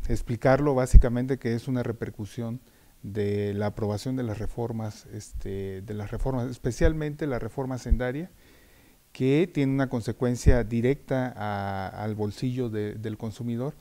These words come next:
Y, este, y bueno, el análisis que ellos hacen es que el responsable de esta, de esta medida, en parte o, o en gran parte, es Enrique Peña Nieto.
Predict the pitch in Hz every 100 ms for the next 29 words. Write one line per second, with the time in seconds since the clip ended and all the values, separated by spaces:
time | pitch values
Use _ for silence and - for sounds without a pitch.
0 | - - _ _ - 139 143 147 156 160
1 | 120 104 - 117 107 104 107 - 117 123
2 | 127 127 113 113 117 127 127 147 - 135
3 | 131 131 127 117 139 120 117 - 123 123
4 | - 107 104 104 - 107 98 113 117 110
5 | 110 110 - 110 104 - - - - 110
6 | 110 135 117 113 117 117 123 92 101 98
7 | 113 110 - 131 131 101 101 95 - 101
8 | 98 107 117 113 107 110 123 110 101 117
9 | 104 101 101 113 117 160 175